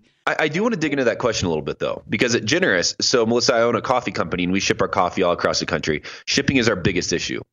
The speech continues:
It has been. We, we pay, you know, anywhere from five dollars to nine dollars for a twelve ounce bag of coffee. Uh, and so the company eats a lot of those shipping costs. We, we offer a couple discounts.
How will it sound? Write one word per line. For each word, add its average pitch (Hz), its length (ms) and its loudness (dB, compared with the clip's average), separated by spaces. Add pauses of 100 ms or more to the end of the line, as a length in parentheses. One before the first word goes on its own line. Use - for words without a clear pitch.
(140)
It 107 100 2
has 104 280 0
been. 78 260 -6
We, 92 140 -4
we 98 220 -4
pay, 90 420 0 (260)
you 101 120 -4
know, 90 120 0
anywhere 101 460 2
from 85 640 0
five 98 340 0
dollars 92 460 0
to 92 120 -4
nine 87 300 0
dollars 80 400 2
for 92 240 0
a 85 60 0
twelve 98 280 0
ounce 87 160 0
bag 85 200 0
of 76 80 -4
coffee. 87 580 0 (440)
Uh, 107 140 2
and 110 120 2
so 117 140 2
the 110 100 2
company 147 420 -2
eats 113 280 -2
a - 80 0
lot 95 260 2
of 87 80 -4
those 82 180 0
shipping 90 320 -4
costs. 73 320 -4
We, 85 220 0
we 90 120 0
offer 78 180 0
a 73 40 -2
couple 78 260 -2
discounts. 78 540 -2